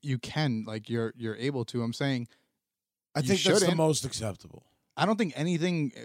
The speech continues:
Speaker 1: r-, involving a dude
Speaker 2: I think it's
Speaker 1: touching a
Speaker 2: noble
Speaker 1: girl
Speaker 2: of
Speaker 1: in
Speaker 2: you.
Speaker 1: an altercation is acceptable. I think that your best bet is to literally walk away, and if she's fucking
Speaker 2: What if
Speaker 1: hitting
Speaker 2: she's
Speaker 1: you
Speaker 2: fu-,
Speaker 1: from,
Speaker 2: some
Speaker 1: if
Speaker 2: women
Speaker 1: she's
Speaker 2: just
Speaker 1: hitting you
Speaker 2: fucking
Speaker 1: from
Speaker 2: pin
Speaker 1: behind,
Speaker 2: you. No,
Speaker 1: No.
Speaker 2: fuck that.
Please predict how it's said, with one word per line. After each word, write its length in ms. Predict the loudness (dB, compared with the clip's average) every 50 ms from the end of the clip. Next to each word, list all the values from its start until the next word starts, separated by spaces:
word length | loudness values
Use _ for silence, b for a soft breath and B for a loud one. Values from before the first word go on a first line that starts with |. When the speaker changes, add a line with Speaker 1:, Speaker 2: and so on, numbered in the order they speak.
| -10 -8 -8
Speaker 1:
r-, 80 | -8 -4 -2
involving 500 | -2 2 4 4 4 4 4 2 0 0
a 60 | 0
dude 560 | -2 -4 -2 0 0 2 2 2 0 -2 -6 -12 _ _ _ _ -4
Speaker 2:
I 60 | -2
think 180 | 0 0 0 0
it's 120 | 2 4
Speaker 1:
touching 300 | 4 4 6 4 4 4
a 20 | 2
Speaker 2:
noble 100 | 4 4
Speaker 1:
girl 280 | 4 6 6 4 4
Speaker 2:
of 60 | 2 2
Speaker 1:
in 60 | 2
Speaker 2:
you. 40 | 0
Speaker 1:
an 140 | 0 -2 -4 -2
altercation 680 | -2 -2 0 0 -2 -2 0 0 0 0 2 0 0 0
is 200 | 0 0 -2 -2
acceptable. 560 | -2 -2 0 -2 -2 -2 -4 -10 -16 -16 -12 -10
I 80 | -10 -4
think 220 | 0 0 0 2 2
that 180 | 0 -2 -2 -4 _ _ _ -6
your 180 | 0 2 2 2
best 380 | 2 2 2 2 2 0 -2
bet 220 | 0 0 0 0 -2 _ _ _ _ _ _ _ _ -4
is 140 | -4 -2
to 100 | 0 0
literally 380 | 2 2 4 2 2 2 0 0
walk 260 | 0 0 0 0 -2
away, 400 | -2 -2 0 0 0 0 0 -2 -2
and 140 | -2 -2
if 80 | -2 0
she's 240 | 0 0 0 0 0
fucking 560 | 0 -2 -2 0 -2 -2 -2 -2 -4 -6 -12 _ _ _ _
Speaker 2:
What 120 | 2 4 6
if 40 | 6
Speaker 1:
hitting 140 | 6 6 4
Speaker 2:
she's 80 | 4
Speaker 1:
you 60 | 4 2
Speaker 2:
fu-, 40 |
Speaker 1:
from, 120 | 0 -4 -6 b b b b
Speaker 2:
some 140 | 0 2 4
Speaker 1:
if 60 | 6 6
Speaker 2:
women 140 | 6 6
Speaker 1:
she's 100 | 8 8
Speaker 2:
just 100 | 8 8 8
Speaker 1:
hitting 120 | 8 6
you 60 | 6
Speaker 2:
fucking 180 | 6 6 6 6
Speaker 1:
from 200 | 6 4 4 4
Speaker 2:
pin 80 | 4 4
Speaker 1:
behind, 340 | 4 4 4 2 2 0 -4
Speaker 2:
you. 60 | -6 -10 _ _ _ _ _ _ _ _ _ _ _ _ _ _ _ _ 6
No, 160 | 8 8 8
Speaker 1:
No. 40 | 8
Speaker 2:
fuck 200 | 4 0 -2 0
that. 180 | 0 0 -2